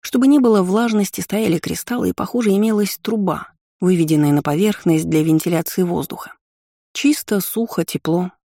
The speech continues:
и, похоже, мягко. «А это что за проход?» — спросила Рони, обратив внимание на ещё одно углубление. «Там отдыхаю я», — беспечно произнёс демон, обходя Рони.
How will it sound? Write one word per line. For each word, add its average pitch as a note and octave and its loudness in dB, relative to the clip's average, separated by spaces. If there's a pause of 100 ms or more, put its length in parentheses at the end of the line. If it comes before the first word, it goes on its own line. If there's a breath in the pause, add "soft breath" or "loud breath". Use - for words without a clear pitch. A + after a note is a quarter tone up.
и, C4+ 0
похоже, G#3 2
мягко. - -2 (1080)
«А A3 0
это A#3+ 0
что - -4
за D3+ 0
проход?» — - -12 (360)
спросила D#3+ -4
Рони, B3 2
обратив F3+ -2
внимание G3 2
на G3 2
ещё G3+ -2
одно D#3 2
углубление. D#3+ -2 (1000)
«Там E3 2
отдыхаю D3+ 0
я», — D#3+ -10 (840)
беспечно F#3+ -2
произнёс E3 2
демон, F3 2
обходя D3+ -2
Рони. D#3+ -10